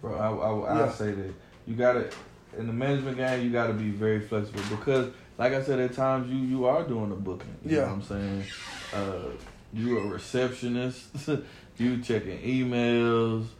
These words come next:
Speaker 2: Man.
Speaker 1: You answering phone calls. You gotta keep up with your talent's schedule. If they got a photo shoot today, you gotta make sure they there on time.
Speaker 2: Right.
Speaker 1: And when you got multiple clients, now you doing that for multiple motherfuckers. And so it's just like,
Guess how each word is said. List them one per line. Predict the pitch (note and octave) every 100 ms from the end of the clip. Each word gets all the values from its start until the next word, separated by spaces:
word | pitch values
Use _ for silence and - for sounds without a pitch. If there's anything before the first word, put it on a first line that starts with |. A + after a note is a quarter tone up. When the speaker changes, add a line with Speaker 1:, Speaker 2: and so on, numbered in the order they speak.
| -
Speaker 2:
Man. | D3 E3 D3+ A#2+
Speaker 1:
You | F#2+
answering | G#2 G#2+ F#2 F#2
phone | - A2 A2+ G#2+
calls. | - G#2+ G#2 G2+ G2 G2 G2 - - - - - -
You | A2
gotta | G#2+ G2
keep | F#2+ A#2 G#2+ G#2
up | G#2 G2+ F#2+ - - - -
with | E2+ - - - - - -
your | F#2+ F#2+
talent's | F#2+ A#2 A#2 A#2 A2 - - - -
schedule. | - - A#2+ A2+ A2 A2+ G#2+ - - -
If | - -
they | F2+
got | F#2+ F2
a | -
photo | - A2 A2+
shoot | A2 A#2 G#2
today, | G#2 G#2+ G#2+
you | G#2
gotta | F#2+ F#2+
make | G#2 G#2
sure | G2
they | F#2 F2
there | G2 G2
on | F#2+ G#2
time. | G#2 G2+ F#2+ G#2 - -
Speaker 2:
Right. | - C3 A2+
Speaker 1:
And | A2
when | G#2+
you | A2
got | G#2 G2
multiple | A#2+ C3 A2+ G#2+
clients, | A#2 A2 G#2 G#2+
now |
you | G#2+ A2+
doing | G#2+ G#2+ G2+
that | G2+
for | -
multiple | D2+ G2+ B2 A#2+ G#2 G2+
motherfuckers. | F#2+ F#2 G#2+ G#2+ - G#2 G#2 - - - -
And | G2+
so | F#2+ F#2 G2
it's | G2+ G2+
just | G2+ G2
like, | F#2+ F#2 F2